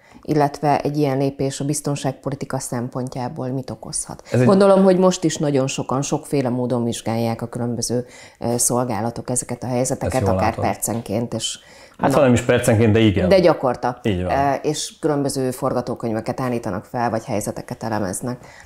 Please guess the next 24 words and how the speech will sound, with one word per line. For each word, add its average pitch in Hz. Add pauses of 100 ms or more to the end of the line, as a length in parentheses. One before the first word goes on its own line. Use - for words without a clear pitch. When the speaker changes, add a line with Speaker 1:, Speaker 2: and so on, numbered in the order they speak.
(500)
Speaker 1:
Mit 226
tehet 202
a 147
hétköznapi 147
ember, 147
és 156
mit 156
csinál 120
most 117
mondjuk 87
valamelyik 98
szolgálat? - (340)
Speaker 2:
Vegyes 104
a 85
kép 85
egyébként. 87
Tehát 95
hadd 123
mondjam 92
neked 90
azt, 87
hogy 90
a, 85
a, 98